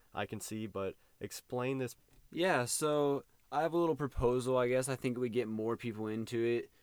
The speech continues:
Speaker 2: You know, when, when the majors come around, I think you really get a lot of fans that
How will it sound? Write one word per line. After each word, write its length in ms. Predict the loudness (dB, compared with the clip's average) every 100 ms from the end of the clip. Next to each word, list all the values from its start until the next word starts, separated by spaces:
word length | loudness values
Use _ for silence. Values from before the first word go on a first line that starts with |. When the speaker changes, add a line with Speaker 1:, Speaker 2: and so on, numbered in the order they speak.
| _
Speaker 2:
You 120 | -4 0
know, 180 | 4
when, 280 | 4 2 -2 -4
when 140 | -2
the 80 | -2
majors 540 | 0 0 0 -2 -6
come 200 | -6 -2
around, 480 | 0 0 0 0 2
I 120 | 2
think 280 | 0 -2 -2
you 140 | -4 -4
really 460 | -2 2 2 2
get 440 | 0 2 4 4 0 -8
a 80 | -8
lot 380 | -4 2 4 2
of 120 | 0
fans 640 | -6 -4 -2 -2 -2 -2
that 260 | 0 0 -2